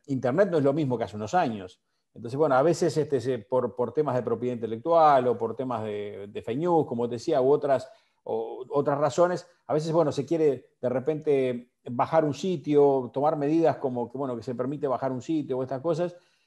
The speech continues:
pensando en que, eh, como era antes, que era, bueno, que al principio un sitio en Internet era un nombre de dominio, una máquina, una, bueno, pero ahora todo eso es más complejo, hay, están las nubes, la virtualización de servidores,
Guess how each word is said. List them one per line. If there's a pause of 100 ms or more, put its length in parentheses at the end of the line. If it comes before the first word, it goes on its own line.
(140)
pensando
en
que,
eh,
como
era
antes,
que
era,
bueno,
que
al
principio (200)
un
sitio
en
Internet
era
un
nombre
de
dominio,
una
máquina,
una, (300)
bueno,
pero
ahora
todo
eso
es
más
complejo,
hay,
están
las
nubes,
la
virtualización
de
servidores,